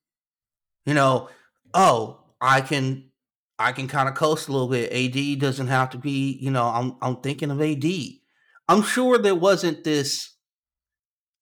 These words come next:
"I'm LeBron James and this is what I want and I'm coming down from my mountaintop and you will get me this."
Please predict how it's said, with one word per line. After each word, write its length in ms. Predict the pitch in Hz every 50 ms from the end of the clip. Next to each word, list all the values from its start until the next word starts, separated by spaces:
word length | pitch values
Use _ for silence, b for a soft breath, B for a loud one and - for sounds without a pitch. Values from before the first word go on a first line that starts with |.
| _
"I'm 240 | - 135 135 135 135
LeBron 420 | 135 123 120 135 131 131 131 127 120
James 440 | 127 135 160 175 139 127 123 120 -
and 140 | 113 104
this 180 | 117 131 131 -
is 160 | 135 127 127
what 180 | 127 123 127 127
I 120 | 127 117
want 400 | 120 117 123 139 143 127 107 -
and 100 | - 113
I'm 120 | 113 110 107
coming 320 | - 135 127 131 127 117
down 220 | 127 131 127 127
from 160 | 123 - 117 117
my 140 | 120 117
mountaintop 800 | 113 113 120 127 135 110 95 120 - - 110 107 107 104 104 -
and 220 | 98 101 95 - b b b b b b b
you 220 | 127 123 151 175
will 180 | 185 175 175 160
get 240 | 143 165 185 190 -
me 160 | 127 117 107
this." 480 | 107 110 82 - - - - - -